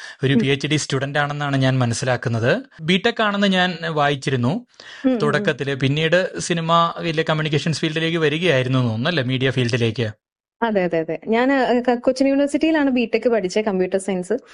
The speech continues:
Speaker 2: അപ്പൊ ഒരു ഹൈസ്കൂൾ പഠിക്കുമ്പോ തൊട്ടേ സിനിമ ഇങ്ങനെ താല്പര്യം ഉണ്ടായിരുന്നു. പക്ഷെ എല്ലാരെയും പോലെ എഞ്ചിനീയറിംഗ് കഴിഞ്ഞിട്ട് <laughs> ആലോചിക്കാം എന്നുള്ള രീതിയിലായിരുന്നു വീട്ടിലൊക്കെ.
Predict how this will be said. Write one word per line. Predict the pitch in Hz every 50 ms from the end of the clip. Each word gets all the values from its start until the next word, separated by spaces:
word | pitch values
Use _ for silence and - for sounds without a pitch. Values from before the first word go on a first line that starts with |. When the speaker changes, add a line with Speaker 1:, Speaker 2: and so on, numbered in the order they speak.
| - - - - - -
Speaker 2:
അപ്പൊ | 220 247 262
ഒരു | 262 247 226 240 285 285 285 233
ഹൈസ്കൂൾ | 247 247 247 247 - - 294 294 311 330
പഠിക്കുമ്പോ | 320 277 277 - 311 302 294 302 311
തൊട്ടേ | 311 311 285 311 311
സിനിമ | 302 311 294 285 277 277 285 285 285
ഇങ്ങനെ | 285 285 269 269 269 277 277
താല്പര്യം | 269 285 262 240 240 240 277 277 277
ഉണ്ടായിരുന്നു. | 254 226 220 226 226 214 208 190
പക്ഷെ | 185 196 202 190 - - 220 226 226 - - - - _ _ -
എല്ലാരെയും | 240 254 254 254 254 262 285 285
പോലെ | 277 302 285 294 285
എഞ്ചിനീയറിംഗ് | 294 269 254 269 277 269 277 294 294 302
കഴിഞ്ഞിട്ട് | 277 269 262 247 277 277 285 302 302 302 294 269 302
<laughs> | 330 311 302 320
ആലോചിക്കാം | 285 277 269 294 302 294 247 302 294 285 285
എന്നുള്ള | 294 294 285 285 277
രീതിയിലായിരുന്നു | 285 277 240 269 269 277 269 247 240 240 233
വീട്ടിലൊക്കെ. | 226 220 226 226 220 - 226 220 214 - 208 208